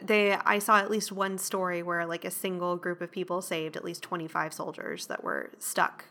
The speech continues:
in a particular piece of the boat, uh, that was on fire. So they,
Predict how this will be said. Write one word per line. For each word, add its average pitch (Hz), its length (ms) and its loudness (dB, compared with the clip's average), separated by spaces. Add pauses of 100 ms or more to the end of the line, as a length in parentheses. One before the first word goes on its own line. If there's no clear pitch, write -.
(100)
in 185 100 -4
a 165 100 -4
particular 175 500 -6
piece 175 240 -8
of 175 80 -14
the 175 40 -10
boat, 160 300 -8 (380)
uh, 165 200 -2
that 156 100 -6
was 175 120 -8
on 160 140 -4
fire. - 460 -2
So 165 340 0 (600)
they, 202 400 4